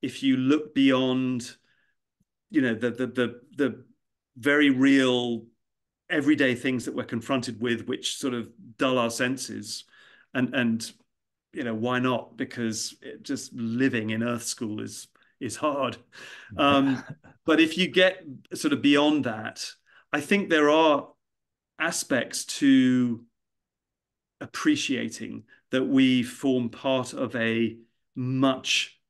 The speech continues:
Speaker 1: bigger thing, which is still,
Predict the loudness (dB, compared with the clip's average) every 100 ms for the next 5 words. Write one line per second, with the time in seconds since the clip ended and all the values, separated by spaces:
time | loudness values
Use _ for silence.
0 | _ -10 0 2 0 -2 -2 -2 -2 -6
1 | -12 -2 -2 0 -2 -2 -4 -10 _ _
2 | _ _ -10 -8 0 2 4 2 -4